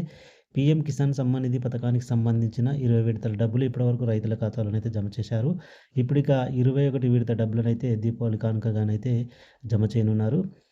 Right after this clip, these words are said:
అక్టోబర్ పద్దెనిమిది తారీఖున పీఎం కిసాన్ నిధులు విడుదల.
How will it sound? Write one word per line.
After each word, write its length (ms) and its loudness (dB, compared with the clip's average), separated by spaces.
అక్టోబర్ 560 4
పద్దెనిమిది 500 -2
తారీఖున 460 0
పీఎం 280 4
కిసాన్ 420 -2
నిధులు 340 0
విడుదల. 420 0